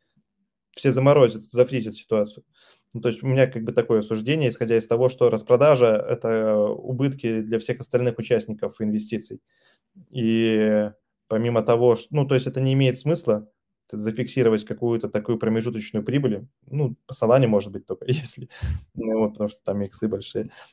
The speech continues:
Ну, вот, но с-, ну, или по Ниру, там тоже, по-моему, ещё иксы у них должны быть. М, э, и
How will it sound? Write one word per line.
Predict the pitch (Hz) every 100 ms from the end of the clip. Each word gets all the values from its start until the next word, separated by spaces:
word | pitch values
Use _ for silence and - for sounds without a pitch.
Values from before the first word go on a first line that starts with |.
| -
Ну, | 120 120
вот, | 135 123 113
но | 117 123 131 135 135 127 123 120
с-, | 110 - - - - - -
ну, | 151 135
или | 117 117
по | -
Ниру, | 110 113 123 110
там | 107 101
тоже, | 107 104
по-моему, | 104 101 98
ещё | 98 104
иксы | 98 - 101
у |
них | 98
должны | 98 92 95
быть. | - _ _ _ _ _
М, | - 110
э, | 110 110 107
и | 123 120 123 120 117